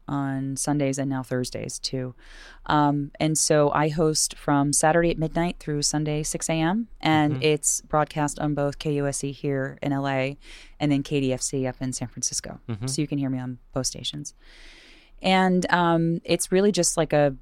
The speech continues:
Speaker 1: big overnight potpourri of anything and everything. Like, we've got music
Speaker 2: Do you
Speaker 1: from
Speaker 2: get to choose?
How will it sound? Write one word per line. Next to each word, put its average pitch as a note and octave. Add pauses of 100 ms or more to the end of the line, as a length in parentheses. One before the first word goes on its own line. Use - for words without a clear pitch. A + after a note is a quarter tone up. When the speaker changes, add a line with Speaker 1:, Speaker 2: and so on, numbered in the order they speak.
(120)
Speaker 1:
big D3+
overnight D3
potpourri C#3+
of C3+
anything C#3+
and C#3
everything. C3
Like, C#3
we've C#3+
got C#3
music C#3
Speaker 2:
Do -
you -
Speaker 1:
from C3+
Speaker 2:
get C3+
to C3
choose? D#3